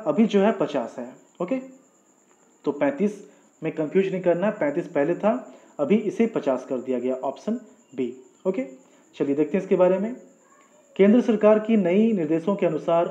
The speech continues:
अब राज्य सरकार अपने आपदा प्रबंधन कोष का पचास प्रतिशत तक कोरोना से जुड़े बुनियादी ज़रूरतों को पूरा करने के लिए इस्तेमाल कर सकती है।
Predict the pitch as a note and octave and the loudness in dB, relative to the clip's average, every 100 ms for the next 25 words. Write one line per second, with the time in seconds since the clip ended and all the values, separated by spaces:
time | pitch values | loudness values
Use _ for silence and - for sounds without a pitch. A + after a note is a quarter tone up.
0 | F3+ F3 D#3+ C3+ F3 G3 F3+ C#3+ C#3 C#3+ | -2 -2 0 2 2 2 -4 -2 -2 -2
1 | D3+ - E3 F#3 G3 - - - - D#3+ | -4 -6 -4 -2 -4 -12 -20 -14 -2 -2
2 | D#3+ F3+ A#3 G3 D#3+ D3+ F3+ G3 - C#3+ | -2 -2 -2 0 -2 -2 -2 -4 -2 -4
3 | C#3+ C3 B2+ F#3 - _ _ - C3+ F#3+ | -4 -8 -8 -10 -20 _ _ -6 2 2
4 | A3 - D#3 C#3+ C#3 C3+ - G#3+ - - | 2 -2 -4 -4 -4 -6 -2 -4 -4 -2
5 | C#3 C#3+ D3+ D3+ C3+ D3+ F3 F#3 - - | 0 0 -2 -4 -2 0 0 0 -6 -18
6 | - C#3+ D#3 E3+ G3 G3 D#3 D3+ D3+ F3+ | -6 -4 -2 0 0 2 2 0 -2 -2
7 | F3+ F3+ C#3+ C#3 C#3 B2+ B2+ B2+ B2 F#3+ | -2 -2 0 0 -2 -6 -6 -6 -2 -2
8 | G3+ - C#3 C#3+ F3+ C3 A#2 A#2+ - B2+ | -2 -6 -8 -8 -6 -8 -8 -12 -14 -16
9 | A#2 | -14